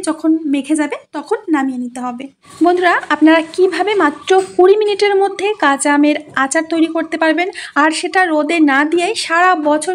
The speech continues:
সংরক্ষণ করে খেতে পারবেন, সেই রেসিপিটা আমি দিয়েছি। উপরে দেখুন আই বাটনে দেওয়া আছে ভিডিওটা, আপনারা দেখে নেবেন। মশলাটা নাস্তার গায়ে পুরোপুরিভাবে আমি মাখিয়ে নিয়েছি, দেখতে পাচ্ছেন। এখন নামিয়ে নেব। এর লুকসটা কিন্তু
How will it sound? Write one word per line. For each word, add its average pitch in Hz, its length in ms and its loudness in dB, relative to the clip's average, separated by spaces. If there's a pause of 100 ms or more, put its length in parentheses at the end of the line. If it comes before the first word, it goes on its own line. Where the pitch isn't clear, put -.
সংরক্ষণ 294 440 -2
করে 294 200 0
খেতে 285 260 -4
পারবেন, 262 260 -2 (300)
সেই 294 180 0
রেসিপিটা 277 380 0
আমি 294 100 4 (120)
দিয়েছি। 285 320 0 (360)
উপরে 320 300 2
দেখুন 330 180 -2 (160)
আই 277 160 2
বাটনে 294 320 0 (360)
দেওয়া 302 220 2
আছে 359 200 -4
ভিডিওটা, 330 340 -2 (200)
আপনারা 294 280 0 (220)
দেখে 277 260 -2
নেবেন। 254 220 -6 (680)
মশলাটা 381 440 2 (100)
নাস্তার 330 400 0
গায়ে 311 180 0 (140)
পুরোপুরিভাবে 330 840 2 (100)
আমি 311 100 4 (100)
মাখিয়ে 277 320 -2
নিয়েছি, 269 300 -2
দেখতে 269 260 -8
পাচ্ছেন। 247 300 -4 (520)
এখন 277 160 -4 (100)
নামিয়ে 285 300 2
নেব। 285 120 0 (380)
এর 302 60 -2 (160)
লুকসটা 381 460 -2
কিন্তু 381 220 0